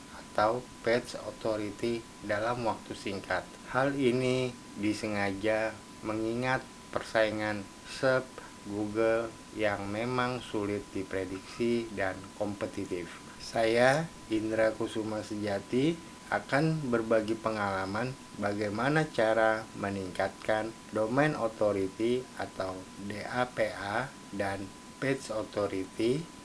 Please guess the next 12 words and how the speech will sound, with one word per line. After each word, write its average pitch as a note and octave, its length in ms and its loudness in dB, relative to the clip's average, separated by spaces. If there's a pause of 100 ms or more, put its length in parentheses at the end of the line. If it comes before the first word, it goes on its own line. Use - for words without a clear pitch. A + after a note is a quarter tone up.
(200)
pada A2 500 6
website. F#2 480 0 (320)
Oleh A#2+ 320 6 (320)
karena A2+ 400 6
itu, A2 480 2 (640)
cara C3+ 260 6
terbaik G#2+ 640 4 (160)
bagi G2+ 400 2
Anda A2 640 2 (400)
lakukan B2+ 640 2 (440)
adalah G2 680 2 (160)
mengupdate G#2 1120 -2